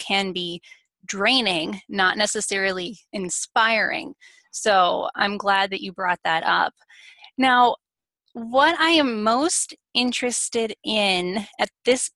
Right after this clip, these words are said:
point is a blog post that you wrote, I think it was just a few months ago, and you were talking about how you've been growing your platform and growing your platform's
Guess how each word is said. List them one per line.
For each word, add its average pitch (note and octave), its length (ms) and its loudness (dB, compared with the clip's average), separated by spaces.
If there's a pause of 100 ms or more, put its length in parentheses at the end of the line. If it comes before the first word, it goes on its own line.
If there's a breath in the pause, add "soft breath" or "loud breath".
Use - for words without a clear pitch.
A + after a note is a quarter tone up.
point F3 460 -4 (100)
is A3 500 2 (380)
a A#3 80 2
blog B3+ 380 0
post - 380 -2
that F#3+ 140 -2
you F#3+ 180 -4
wrote, F3+ 520 -2 (140)
I A#3+ 60 -8
think E4 240 -2
it - 80 -10
was G3+ 120 -8
just G#3+ 140 -6
a - 80 -14
few B3 200 -4
months F#3 360 -2
ago, - 360 -6 (440 loud breath)
and A#3 360 4
you B3 200 0
were F4 100 2
talking B3 460 0
about F#3 380 2
how F#3+ 440 0
you've G#3 380 -8
been G3 400 0
growing C4+ 360 4
your D#4 120 4
platform G3+ 760 -2
and G3+ 160 -2
growing G#3 240 -2
your G3 160 -8
platform's G3 560 -6